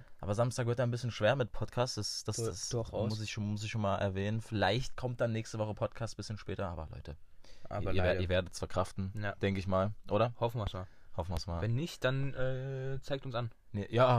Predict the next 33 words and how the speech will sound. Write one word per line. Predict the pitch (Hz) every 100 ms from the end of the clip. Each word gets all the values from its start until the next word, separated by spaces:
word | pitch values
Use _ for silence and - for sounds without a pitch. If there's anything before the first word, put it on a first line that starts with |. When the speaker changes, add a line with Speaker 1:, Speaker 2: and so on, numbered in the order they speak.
| 98
Speaker 1:
ja, | 98 85 -
das | 101 101 - - - -
ist | 110
immer | 110
eine | 104
Speaker 2:
Wenn, | 104
Speaker 1:
Variante. | 101 113 113
Speaker 2:
wenn's, | 117 117 - -
wenn, | 113 -
wenn | 113
ihr's | 113 113
nicht | -
verkraften | 107 101 - 104
könnt, | 101 101
dann | 95
Speaker 1:
Genau. | 92 90 - - - - - 95
Äh, | 101
aber | 104 104
nee, | 104 110
das, | 110 -
das | - 113
wird | 120 -
ziemlich | 127 123 -
geil. | 107 127 143
Ich | 117 -
bin | 117 117 117 -
unfassbar | 123 135 120 - 113 110 107 107 107
hyped, | 117 185 -
ja. | 92 90 120
Ich | -
war | 101 95 95 104 -
auch | 101
Speaker 2:
Bock. | 101 - -